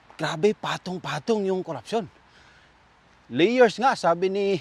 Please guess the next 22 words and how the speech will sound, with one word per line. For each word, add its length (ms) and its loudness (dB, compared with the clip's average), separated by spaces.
ni 240 2
Senator 480 -4
Ping 240 -2
Lacson 320 -2
eh. 160 -10
Layers. 720 2
Ano? 240 0
Eh, 640 0
tsaka, 400 2
di, 160 0
unahin 320 -4
muna 160 -2
natin 320 -4
yung 160 -4
mga 160 -6
projects. 560 -8
Marami 320 -2
sa 80 -2
mga 240 -4
projects 640 -6
ay, 320 2
ah, 160 -2